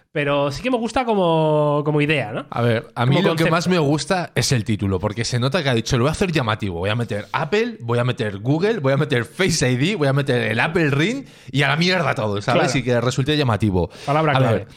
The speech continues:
Speaker 2: yo lo he estado pensando mucho, eh, dentro de lo que cabe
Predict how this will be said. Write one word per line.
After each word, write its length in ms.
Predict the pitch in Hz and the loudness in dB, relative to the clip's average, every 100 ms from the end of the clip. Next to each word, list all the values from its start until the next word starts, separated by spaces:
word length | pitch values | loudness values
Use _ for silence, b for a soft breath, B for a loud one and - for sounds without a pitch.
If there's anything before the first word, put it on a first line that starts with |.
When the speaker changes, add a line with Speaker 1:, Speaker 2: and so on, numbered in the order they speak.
| B 139 | B 0
Speaker 2:
yo 120 | 160 | 2
lo 80 | 240 | 2
he 20 | |
estado 240 | 220 214 | 2 0
pensando 460 | 180 165 147 156 143 | 2 2 2 2 2
mucho, 560 | 147 147 - 214 220 - | 2 0 0 0 -2 0
eh, 460 | 113 107 104 101 101 | 2 2 2 2 2
dentro 240 | 120 123 | 0 0
de 80 | 110 | 0
lo 100 | 110 | 0
que 140 | 104 | -2
cabe 480 | 95 107 147 - - | 0 0 0 -2 -10